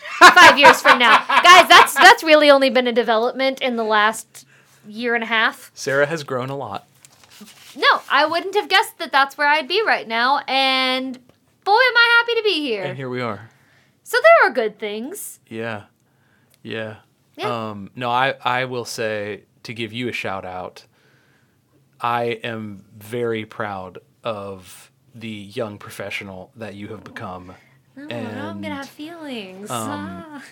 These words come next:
Speaker 2: watching you develop from where you were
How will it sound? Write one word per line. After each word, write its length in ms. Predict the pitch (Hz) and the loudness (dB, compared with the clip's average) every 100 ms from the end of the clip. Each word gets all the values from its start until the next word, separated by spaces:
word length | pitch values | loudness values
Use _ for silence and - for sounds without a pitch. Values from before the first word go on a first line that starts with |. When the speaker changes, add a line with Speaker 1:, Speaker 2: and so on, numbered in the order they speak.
| _ | _
Speaker 2:
watching 680 | 127 120 131 135 - 139 120 | -12 -4 -2 -2 -6 -10 -10
you 360 | 117 127 131 131 | -10 -10 -8 -8
develop 640 | 123 113 107 104 101 - - _ _ _ _ _ _ | -10 -8 -8 -8 -10 -14 -20 _ _ _ _ _ _
from 500 | - 135 120 113 110 | -14 -10 -8 -8 -8
where 280 | 120 120 | -6 -6
you 320 | 120 123 120 113 | -8 -8 -10 -8
were 640 | 113 113 107 104 101 | -6 -6 -6 -8 -12